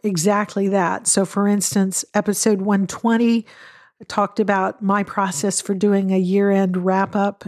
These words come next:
and review. Episode three twenty-six, called This Time Next Year, covered some of the same ideas, uh, and some additional information and ideas for reviewing the year just finished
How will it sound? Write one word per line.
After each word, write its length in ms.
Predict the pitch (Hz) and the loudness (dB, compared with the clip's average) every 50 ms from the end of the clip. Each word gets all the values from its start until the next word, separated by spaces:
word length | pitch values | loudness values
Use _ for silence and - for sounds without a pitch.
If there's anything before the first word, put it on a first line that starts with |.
| - - _ | -18 -8 _
and 300 | 202 190 180 185 185 185 | 0 2 2 2 0 0
review. 600 | 190 208 185 175 196 196 196 202 214 240 247 - _ - - - - - - - - - _ | -2 -2 -2 0 0 2 4 2 2 0 -2 -6 _ -20 -20 -20 -20 -20 -20 -20 -20 -10 _
Episode 480 | 233 208 - 208 - - 226 208 190 180 | -6 -4 -2 -2 0 2 2 0 0 -2
three 240 | - - 220 214 | -4 -2 -2 -2
twenty-six, 800 | - - - - 214 202 196 185 - - - 226 233 226 - - | -2 -4 -2 -2 0 2 2 0 0 2 2 0 0 0 -4 -8
called 380 | - - - 196 185 175 175 165 | -4 0 2 2 2 0 0 -2
This 200 | 208 208 - - | -2 -2 -2 -2
Time 320 | - - 226 208 208 202 | -2 -2 -2 -2 0 -2
Next 400 | 196 196 202 190 - - - - | -2 -2 -4 -4 -4 -8 -6 -2
Year, 440 | - 202 190 196 202 233 247 214 - _ _ _ 208 175 277 262 | 0 0 2 2 0 0 -4 -6 -12 _ _ _ -20 -20 -20 -18
covered 400 | - - 220 202 208 202 196 - | -4 -4 -2 0 0 -2 -2 -2
some 220 | - - 208 196 | -4 -4 -2 0
of 160 | 196 196 185 180 | 0 0 0 0
the 320 | 185 175 175 190 196 226 240 - _ _ _ 233 | 0 0 0 -2 -6 -8 -14 -20 _ _ _ -8
same 340 | 214 - - 220 208 196 202 | -6 -2 0 0 2 2 2
ideas, 680 | 202 196 190 175 202 202 196 190 202 220 240 - - | 2 0 0 0 2 2 4 4 2 2 0 0 -4
uh, 440 | 196 - 226 208 214 - 269 254 - - _ _ _ | -4 -4 -6 -8 -8 -8 -8 -8 -8 -10 _ _ _
and 320 | 214 208 190 185 190 - | 0 2 2 2 0 -2
some 220 | - - 196 190 190 | -2 -2 0 0 0
additional 600 | 175 156 208 185 180 - - 220 208 196 202 202 | 0 2 0 0 0 0 -2 0 0 0 0 -2
information 840 | 202 196 208 - - 208 202 196 196 185 190 185 - - 220 208 208 | -4 -6 -6 -4 -2 -2 0 2 2 2 2 2 0 -4 -4 -2 0
and 140 | 196 180 185 | 2 2 2
ideas 580 | 190 190 180 165 160 190 190 190 196 190 - - | 2 0 0 0 0 2 2 2 2 0 -2 -6
for 460 | - - - 202 185 185 185 185 180 - - - - - - - - - - - _ _ _ _ _ _ | -10 -4 0 2 2 2 2 0 -2 -6 -16 -20 -20 -20 -20 -20 -20 -20 -20 -20 _ _ _ _ _ _
reviewing 640 | - 330 254 254 254 220 247 277 302 294 285 277 262 | -4 0 2 2 2 2 2 2 2 2 0 0 2
the 80 | 247 240 | 0 2
year 320 | 214 208 220 233 233 233 | 2 2 2 4 2 2
just 260 | 214 190 208 185 - | 0 -2 -4 -4 -6
finished 560 | - - - 214 208 214 214 196 - - - | -6 -4 -2 0 2 2 0 0 -2 -6 -6